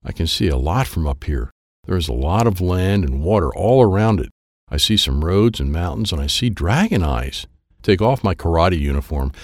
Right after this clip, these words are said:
the dragon on the back. Oh, this place looks like the dragon. That is funny. Come on, Troy, climb down.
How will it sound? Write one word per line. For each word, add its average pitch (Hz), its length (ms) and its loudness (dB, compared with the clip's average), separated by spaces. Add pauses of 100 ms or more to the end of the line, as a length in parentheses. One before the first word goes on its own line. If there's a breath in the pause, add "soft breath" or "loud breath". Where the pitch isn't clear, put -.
(120)
the - 80 -8
dragon 85 440 0
on 78 100 -2
the 71 80 -2
back. 80 320 -2 (460)
Oh, 123 220 6
this 117 220 2
place 95 360 0
looks - 280 -4
like 90 180 -2
the 76 80 -4
dragon. 78 560 -2 (260)
That 196 140 -2
is - 140 0
funny. - 520 0 (600)
Come 175 140 0
on, 135 180 4
Troy, 110 300 0
climb 131 340 0
down. 110 400 0